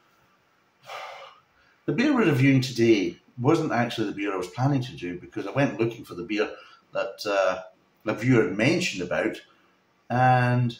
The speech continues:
I couldn't find it. Now, the first time I went looking for it was probably understandable, because I was looking in the wrong shop. Because I thought it came from Lidl, but the beer I was looking for actually came from Aldi.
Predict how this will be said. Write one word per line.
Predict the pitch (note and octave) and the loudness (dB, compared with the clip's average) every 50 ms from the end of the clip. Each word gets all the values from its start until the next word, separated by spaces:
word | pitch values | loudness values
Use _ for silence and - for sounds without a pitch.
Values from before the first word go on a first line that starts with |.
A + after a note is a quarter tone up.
| - B2 | -14 -18
I | |
couldn't | C3 - - - - | -10 -10 -10 -10 -8
find | - G2+ B2 C3+ - | -6 -4 -2 -2 -2
it. | C#2+ C#2 - _ _ _ _ _ _ _ _ _ _ _ _ _ _ _ _ _ _ _ _ _ _ _ _ _ _ _ _ _ _ _ _ _ _ _ | -4 -8 -14 _ _ _ _ _ _ _ _ _ _ _ _ _ _ _ _ _ _ _ _ _ _ _ _ _ _ _ _ _ _ _ _ _ _ _
Now, | - B2+ B2+ B2+ C3 B2+ | 2 4 6 6 6 4
the | B2+ C3+ C3 | 2 0 2
first | A3+ C4 C4+ - | 2 2 4 4
time | D3+ B2 A2+ | 4 6 8
I | A2 | 8
went | A2 A2 A2 | 6 6 4
looking | - G2+ G2 - - | 2 -2 -6 -6 -6
for | - F#2+ G2 G#2 | -2 -2 0 2
it | - | 0
was | - - - | 0 -2 -4
probably | - A2+ G2 F#2+ F#2 | -4 -2 -2 -2 -2
understandable, | F2+ F2 - - D3 D3+ C3 G2+ - - G#2+ | -4 -4 0 4 4 4 4 2 0 -2 -4
because | A2 A#2+ B2+ D#3 E3+ F#3 | -4 -4 -4 -4 -2 0
I | F#3 | 0
was | F3+ - | -2 -2
looking | A2 G2 F#2 - F#2+ F#2+ | -4 -6 -10 -12 -12 -10
in | F2+ | -10
the | F2 F2+ | -8 -8
wrong | F2 E2 D#2 D2+ | -8 -8 -8 -10
shop. | - - C3+ C3+ A2 - - - - _ _ _ _ _ _ _ _ _ _ _ _ _ _ | -6 0 2 2 2 2 0 -8 -16 _ _ _ _ _ _ _ _ _ _ _ _ _ _
Because | - A2+ A2+ A2 A2+ | -10 -2 0 4 6
I | C#3 C#3+ C3+ | 6 6 6
thought | B2+ - G#2 G2+ G2+ F2+ E2+ | 2 0 -2 -2 -2 -2 -4
it | F#2 - | -6 -6
came | - G#2+ G2 F#2 | -4 -4 -4 -4
from | F2+ F2+ F2 F#2 | -6 -6 -2 0
Lidl, | B2+ F3+ - A2 G2+ A2 A2 - - _ _ _ _ _ _ _ _ _ _ _ _ _ _ _ - | 2 2 2 2 0 0 -2 -2 -10 _ _ _ _ _ _ _ _ _ _ _ _ _ _ _ -2
but | - A2+ A2+ - - | 0 0 0 0 -2
the | G#2+ | -2
beer | - C3 B2+ A2+ | 0 4 6 6
I | G#2+ G2+ | 6 4
was | G2+ - | 4 0
looking | B2+ - - G2+ | -2 -2 -2 -6
for | - - G2 F#2+ | -6 -4 -2 0
actually | F#2 F2+ - - - | 0 0 -2 -6 -10
came | - F2 F2 | -10 -12 -10
from | E2+ E2+ | -4 -2
Aldi. | F#2 G#2 G2 F2 F2+ F2+ | -2 0 0 -2 -4 -6